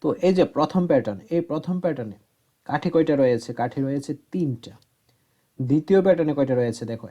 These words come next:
একটা, দুইটা, তিনটা, চারটা, পাঁচটা। তৃতীয় প্যাটার্নে কয়টা রয়েছে? একটা, দুইটা, তিনটা, চারটা, পাঁচটা, ছয়টা,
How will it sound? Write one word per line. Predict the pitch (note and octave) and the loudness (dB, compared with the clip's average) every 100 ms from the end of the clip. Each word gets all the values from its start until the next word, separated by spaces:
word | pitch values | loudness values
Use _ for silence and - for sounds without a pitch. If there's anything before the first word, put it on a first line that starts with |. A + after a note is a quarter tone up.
| - | -8
একটা, | C#3+ C#3 C#3+ C3+ | -6 -6 -4 -2
দুইটা, | B2+ C3 C3 C3 | 0 -2 -4 -8
তিনটা, | - C#3+ B2 A#2 G2+ _ | -6 -6 -6 -8 -16 _
চারটা, | C3+ C3 - E3+ G3 _ | -8 -8 -8 -12 -14 _
পাঁচটা। | D3+ C3 - - G2+ _ _ _ _ _ _ _ _ _ - | -6 -4 -6 -14 -20 _ _ _ _ _ _ _ _ _ -4
তৃতীয় | F3+ G3 G3+ | -4 0 2
প্যাটার্নে | F#3 D#3 D3 | 2 2 0
কয়টা | C#3 C3 | 0 0
রয়েছে? | B2 A#2 C3 | -2 -4 -6
একটা, | B2+ - D3 D#3 | -8 -8 -8 -8
দুইটা, | C3+ C3+ C3+ C#3 D3+ - | -4 -4 -4 -8 -10 -6
তিনটা, | D3 B2 A2+ - _ | -6 -6 -12 -20 _
চারটা, | C#3+ C#3 - F3 G3+ _ | -10 -10 -8 -10 -10 _
পাঁচটা, | C#3 C3 - E3 G#3+ _ | -8 -8 -8 -14 -16 _
ছয়টা, | - C#3 C#3 E3+ | -10 -6 -6 -6